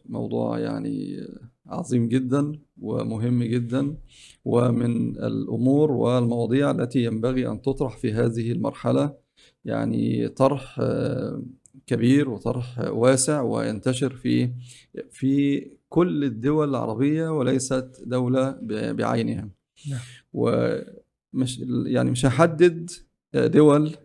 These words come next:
Speaker 1: بأسمائها، لكن، آه، يكفي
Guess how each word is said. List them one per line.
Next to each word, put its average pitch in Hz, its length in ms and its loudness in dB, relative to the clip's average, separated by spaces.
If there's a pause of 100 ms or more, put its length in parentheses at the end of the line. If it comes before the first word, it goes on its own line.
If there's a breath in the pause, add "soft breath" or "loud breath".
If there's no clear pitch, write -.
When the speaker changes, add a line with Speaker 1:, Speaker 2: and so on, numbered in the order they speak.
(340)
Speaker 1:
بأسمائها، 147 720 2 (600 soft breath)
لكن، 160 580 2 (160)
آه، 120 240 0
يكفي 123 580 2